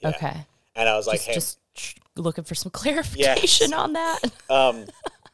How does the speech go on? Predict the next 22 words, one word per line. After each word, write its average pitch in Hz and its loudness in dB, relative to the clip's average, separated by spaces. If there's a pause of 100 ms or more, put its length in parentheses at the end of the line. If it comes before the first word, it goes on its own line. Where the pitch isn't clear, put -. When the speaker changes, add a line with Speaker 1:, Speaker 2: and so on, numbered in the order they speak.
(460)
Speaker 1:
'cause, 127 0
like, 165 6
you, 180 -6 (100)
we're 208 6
friendly. 101 2 (460)
And 120 0
I 117 2
was 104 0
like, 104 0
"Hey, 117 -4
man, 113 -4 (960)
I'm 92 -16
sure 110 0
you 98 -4
know, 90 0 (220)
just - -8 (120)
wanted 92 -14
to, 78 -6
uh, - -14 (160)
show - 0
you 101 -2
this." 98 2